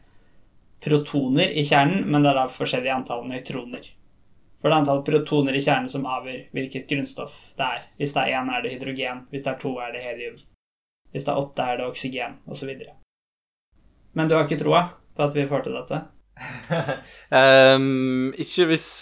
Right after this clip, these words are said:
Speaker 2: folk ikke har en, eh, har en idé om hvordan det kan gjøres en gang.
Speaker 1: Nei.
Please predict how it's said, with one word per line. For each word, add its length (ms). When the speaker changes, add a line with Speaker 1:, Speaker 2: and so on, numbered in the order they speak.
Speaker 2:
folk 260
ikke 260
har 200
en, 140
eh, 540
har 160
en 120
idé 320
om 160
hvordan 440
det 140
kan 220
gjøres 460
en 120
gang. 220
Speaker 1:
Nei. 200